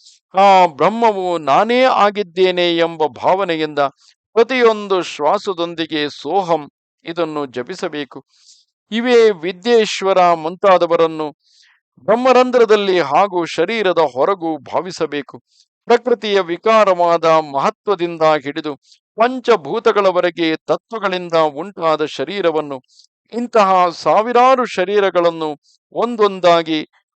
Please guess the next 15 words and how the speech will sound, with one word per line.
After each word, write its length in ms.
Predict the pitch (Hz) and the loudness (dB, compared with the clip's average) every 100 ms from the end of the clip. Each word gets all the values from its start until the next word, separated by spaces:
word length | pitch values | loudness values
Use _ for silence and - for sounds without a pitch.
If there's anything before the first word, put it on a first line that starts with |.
| _ | _
ಅಜಪ 380 | 240 190 254 233 233 226 | -2 2 2 4 4 4
ಗಾಯತ್ರಿಯ 800 | 214 156 185 220 185 - 190 180 | 2 2 2 0 -6 -10 -4 -4
ಜಪದಿಂದ 600 | 147 143 202 190 180 170 156 147 147 | -2 -4 -4 -4 -6 -2 0 0 -4
ಒಂದೊಂದಾಗಿ 920 | 139 208 208 190 185 175 170 165 160 170 | -6 -6 -2 -4 -2 0 0 0 -4 -8
ಕ್ರಮವಾಗಿ 800 | - - 170 208 175 170 160 151 | -14 -12 -8 -4 -2 -2 -2 -8
ಅತಿಕ್ರಮಿಸಿ 800 | - 131 202 _ 160 156 156 139 - _ - _ _ _ _ _ _ | -6 -8 -8 _ -12 -12 -12 -14 -16 _ -20 _ _ _ _ _ _
ಜೀವಿಯನ್ನು 680 | 127 170 269 254 226 208 190 | _ -4 -2 0 0 0 -4
ನಿಧಾನವಾಗಿ 920 | 170 147 120 127 196 220 175 165 156 151 | -6 -6 -2 0 2 2 0 0 -2 -6
ಪರಮಾತ್ಮನೊಂದಿಗೆ 1120 | - 127 190 214 170 165 156 151 147 143 139 | -4 -4 0 0 0 -4 -6 -6 -8 -6 -6
ಒಂದಾಗಿಸುವುದು. 840 | 123 139 180 139 139 143 139 135 123 _ _ _ - | -6 -8 -2 -2 -2 -10 -12 -12 -14 _ _ _ -10
ಹೀಗೆ 500 | 220 214 175 175 160 | -6 -4 2 2 2
ಜಪದ 560 | 123 139 160 214 170 160 | -4 -6 -2 -2 0 -2
ತತ್ವವನ್ನು 960 | - 131 - 196 156 151 151 143 135 | 0 -6 -4 -4 -2 -4 -4 -8 -8
ಹೇಳಲಾಗಿದೆ. 720 | 120 113 135 156 135 131 131 123 _ _ _ _ _ | -8 -8 -6 0 -2 -2 -10 -16 _ _ _ _ _
ನೂರು 420 | 196 262 277 240 | -6 -2 0 0